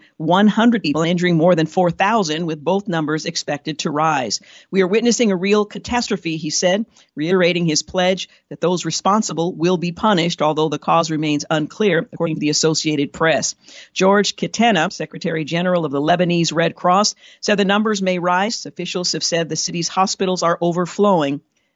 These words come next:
with patients. The explosion sent a huge mushroom cloud into the sky and flattened much of the port. Beirut newspaper dubbed the explosion the Great Collapse, and it was believed to be the largest blast in Middle Eastern capital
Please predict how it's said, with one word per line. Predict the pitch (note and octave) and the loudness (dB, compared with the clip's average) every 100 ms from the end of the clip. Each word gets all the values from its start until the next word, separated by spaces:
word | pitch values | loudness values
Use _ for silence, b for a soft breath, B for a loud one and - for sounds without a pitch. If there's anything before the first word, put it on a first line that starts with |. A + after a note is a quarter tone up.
| _ _ | _ _
with | E3+ D#3+ | -10 -8
patients. | G3+ G3+ - C3+ - - b b b | 0 0 2 -4 -6 -8 b b b
The | - | -12
explosion | D#3 - G3 G#3 G3 | -8 -2 2 2 2
sent | F#3 G3+ | 0 0
a | D#3 D3+ _ | 0 -2 _
huge | - C4 D#4 C#4+ | -2 2 4 4
mushroom | F3+ E3+ - E3 | 2 0 -2 -6
cloud | E3 D#3+ D3 E3 | -4 -4 -2 -2
into | D#3+ | -4
the | D3 | -4
sky | - E3+ E3+ | -2 0 0
and | F#3 - C#3+ | 0 -4 -12
flattened | - D#3+ E3 D#3 | -4 -4 -2 -4
much | D#3+ F#3+ F#3 | -2 -2 -6
of | C#3 | -8
the | |
port. | - D#3+ D3 F3+ _ _ _ _ _ _ _ D#3+ | -10 -6 -6 -6 _ _ _ _ _ _ _ -8
Beirut | D#3+ F3+ | -4 0
newspaper | F3 F#3+ F3 E3+ E3+ E3+ B B - | 0 0 0 0 -2 -4 B B -2
dubbed | F#3 G3 | 2 2
the | G3 | 2
explosion | F#3 F#3 F#3 F3+ E3 | 0 0 2 0 -2
the | D#3 | -4
Great | D#3 F#3+ F#3+ | 0 0 0
Collapse, | - F3 G3 E3+ - - | -4 0 2 0 -2 -8
and | D3+ | -8
it | |
was | D3 C#3 | -8 -8
believed | D#3 G3 C4 - | -4 -2 -2 -2
to | |
be | E3 D#3 | 0 0
the | E3 D3 | 2 0
largest | D3 E3 E3+ E3+ | 2 0 -2 -4
blast | D#3+ D#3+ E3+ D#3 | -2 -2 -2 -2
in | C#3+ | -2
Middle | E3 E3 | 0 -2
Eastern | E3 E3+ D#3 | -2 -2 -2
capital | C#3+ G3 G3 D3+ C#3+ | -2 0 0 0 -4